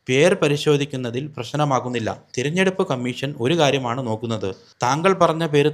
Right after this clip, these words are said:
തന്നെയാണോ? അക്ഷരമാറ്റം പോലും സംശയമുണ്ടാക്കാം. രണ്ടായിരത്തി രണ്ടിലെ പട്ടികയിൽ പേരില്ലാത്തവർ. ഇപ്പോൾ നടക്കുന്ന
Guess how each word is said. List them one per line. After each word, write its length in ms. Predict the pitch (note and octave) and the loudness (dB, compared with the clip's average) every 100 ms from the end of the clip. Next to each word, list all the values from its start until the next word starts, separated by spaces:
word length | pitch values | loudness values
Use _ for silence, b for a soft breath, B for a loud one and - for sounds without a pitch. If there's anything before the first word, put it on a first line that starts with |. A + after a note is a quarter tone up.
| C3+ | -2
തന്നെയാണോ? 540 | A#2+ A#2 G#2+ G#2+ A2+ b b b | -2 -4 -4 -6 -8 b b b
അക്ഷരമാറ്റം 800 | C3+ - - G3 F#3+ F#3 D#3+ D#3 | -2 0 4 6 8 6 4 0
പോലും 440 | B2 A#2 B2+ D3+ - | 2 2 0 -4 -8
സംശയമുണ്ടാക്കാം. 1160 | - B2 B2 - D#3 D3+ A2 A2 - F#2+ G2+ _ - | -2 -2 -2 -2 0 -2 0 0 2 0 -2 _ -8
രണ്ടായിരത്തി 640 | A#2 C#3+ D#3 D#3+ D3+ E3+ | -2 2 2 0 -6 -6
രണ്ടിലെ 420 | C3+ A#2+ C3+ D#3 D#3+ | -4 -4 -2 -2 -2
പട്ടികയിൽ 600 | C3 - C3 C3 C3 B2+ - | -4 -6 -6 -4 -4 -6 -2
പേരില്ലാത്തവർ. 720 | B2 D3 A2+ A2 A#2+ G#2 F#2+ - | 0 0 -2 -4 -4 -4 -6 -8
ഇപ്പോൾ 220 | D3+ F3+ | 0 2
നടക്കുന്ന 540 | G3 E3 D#3+ D#3+ D#3+ | 4 2 0 -4 -4